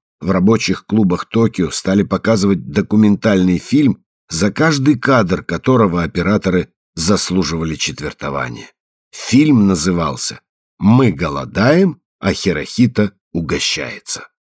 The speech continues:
Государь стерпел и вынес. Но я уже больше не мог терпеть. Я переслал через полицейского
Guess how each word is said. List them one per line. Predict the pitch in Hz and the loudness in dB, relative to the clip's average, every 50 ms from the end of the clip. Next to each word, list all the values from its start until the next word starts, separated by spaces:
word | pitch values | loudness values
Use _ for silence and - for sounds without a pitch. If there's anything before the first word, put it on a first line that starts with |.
| _ _ _ _ _ _ _ _ _ _ _ _ _ _ _ _ _ _ | _ _ _ _ _ _ _ _ _ _ _ _ _ _ _ _ _ _
Государь | - - 90 85 - - 82 67 62 95 107 120 120 120 - _ _ _ _ _ _ _ _ _ _ _ _ | -6 -4 -4 -2 -2 -6 -6 -4 -2 0 2 2 0 -2 -4 _ _ _ _ _ _ _ _ _ _ _ _
стерпел | - - - - - 98 90 - - _ - 82 87 87 87 - _ _ _ _ | -10 -10 -10 -4 -2 -2 -2 -2 -6 _ -6 -4 -2 -2 -2 -4 _ _ _ _
и | - 87 85 | -4 -4 -4
вынес. | 71 62 64 62 58 - - - - - - - _ _ _ _ _ _ _ _ _ _ _ _ _ | -4 -8 -12 -14 -16 -16 -14 -12 -10 -10 -12 -14 _ _ _ _ _ _ _ _ _ _ _ _ _
Но | - 113 113 113 | 2 2 4 4
я | 127 139 135 131 160 156 139 113 | 4 4 4 4 2 4 4 2
уже | 101 92 87 73 67 80 76 | 2 0 -2 -4 -6 -8 -8
больше | 67 80 101 104 95 - - - 85 | -2 0 0 2 2 0 -2 -2 0
не | 90 87 90 | 0 2 0
мог | 82 78 69 65 - | 0 -2 -6 -10 -14
терпеть. | - - - - - _ - - _ _ _ _ _ _ _ _ _ _ _ _ | -18 -18 -18 -18 -20 _ -20 -20 _ _ _ _ _ _ _ _ _ _ _ _
Я | 92 92 113 127 | 0 2 2 2
переслал | 120 127 143 131 143 123 - 135 139 120 101 87 | 2 2 2 2 2 0 0 0 2 2 0 0
через | - 98 87 92 90 - | 0 -2 -2 -2 -2 -2
полицейского | _ 101 98 98 92 - 131 139 135 127 - 120 120 123 120 120 | _ 0 0 0 0 0 0 0 0 0 0 0 2 2 2 0